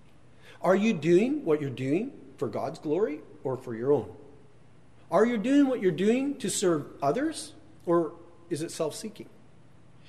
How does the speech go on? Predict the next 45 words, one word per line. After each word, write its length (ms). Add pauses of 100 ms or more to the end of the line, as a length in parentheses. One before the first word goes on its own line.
(260)
A 60
pastor 360
friend 280
of 120
mine 320 (360)
that 120
I 80
knew 140
many 200
years 260
ago, 320 (880)
in 160
his 240
prayer, 260
he 160
would 320
often 480
pray 400
something, 540 (320)
uh, 260
like 320
this. 280
He 120
would 160
say, 300 (800)
as 220
he's 220
asking 400
God 240
to 60
do 120
something 320
great, 220
he 100
says, 200 (340)
"And 220
we 100
will 140
be 140
sure 300
to 140
not 340
touch 260
the 80
glory." 360